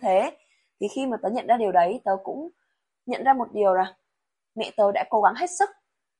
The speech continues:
để tớ có được ngày hôm nay. Và mẹ tớ không phải là một người hoàn hảo, mà sẽ có những lúc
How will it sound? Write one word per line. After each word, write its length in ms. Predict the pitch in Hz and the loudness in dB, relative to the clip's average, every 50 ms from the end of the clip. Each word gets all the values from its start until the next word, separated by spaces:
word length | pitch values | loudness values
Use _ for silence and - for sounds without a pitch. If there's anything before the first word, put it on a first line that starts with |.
| _ _ _ - | _ _ _ 0
để 420 | 208 202 180 160 143 - - _ _ _ | 2 4 4 4 2 -6 -10 _ _ _
tớ 140 | 190 190 196 196 - | 0 0 0 0 -4
có 220 | 190 180 180 208 | 0 0 0 0
được 340 | 254 277 233 196 - _ _ _ _ _ _ | 0 -2 -4 -4 -6 _ _ _ _ _ _
ngày 140 | - 175 185 | -12 -12 -10
hôm 180 | 214 233 214 220 | -8 -8 -4 -2
nay. 220 | 208 208 214 214 - _ _ _ _ _ _ _ _ _ | -2 -2 -2 -4 -8 _ _ _ _ _ _ _ _ _
Và 500 | 202 190 185 180 175 175 175 175 175 - - _ _ _ _ _ _ _ _ _ _ | 6 10 10 10 10 10 8 6 4 2 0 _ _ _ _ _ _ _ _ _ _
mẹ 220 | 208 208 196 - - | -8 -8 -8 -2 0
tớ 100 | 202 202 | 0 0
không 220 | 208 - 269 277 277 - | 2 0 -4 -4 -4 2
phải 180 | - 214 180 170 | 6 6 6 6
là 120 | 170 170 | 6 2
một 220 | 170 175 180 175 180 180 | 0 0 -6 -10 -8 -6
người 420 | 180 180 180 180 175 170 170 - _ _ _ _ _ | -2 0 2 2 2 0 -4 -10 _ _ _ _ _
hoàn 220 | _ 208 185 185 202 | _ -2 -2 -2 -2
hảo, 440 | 214 226 175 - - 180 185 185 _ _ _ _ _ _ | -2 -2 0 2 2 0 0 -2 _ _ _ _ _ _
mà 140 | 185 175 175 | -8 -6 -6
sẽ 180 | - - - - - | -6 -8 -10 -4 -2
có 100 | 226 208 | -2 -2
những 220 | 220 220 - 269 | -2 -4 -6 -2
lúc 180 | 285 320 370 | 0 0 0